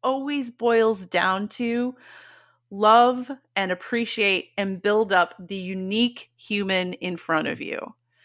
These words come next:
Get to know that person, get to know what their challenges are in the world,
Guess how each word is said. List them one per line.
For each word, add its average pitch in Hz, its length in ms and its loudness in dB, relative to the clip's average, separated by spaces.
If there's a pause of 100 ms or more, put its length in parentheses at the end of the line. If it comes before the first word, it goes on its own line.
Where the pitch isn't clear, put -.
(260)
Get 214 280 0
to 285 100 -6
know 240 240 0
that 190 420 4 (160)
person, 214 680 -8 (440)
get 214 200 -2
to - 100 -6
know 220 180 2
what 175 300 0
their 190 200 2
challenges 185 600 -4
are 170 200 4
in 165 120 -2
the 160 80 -4
world, - 500 -6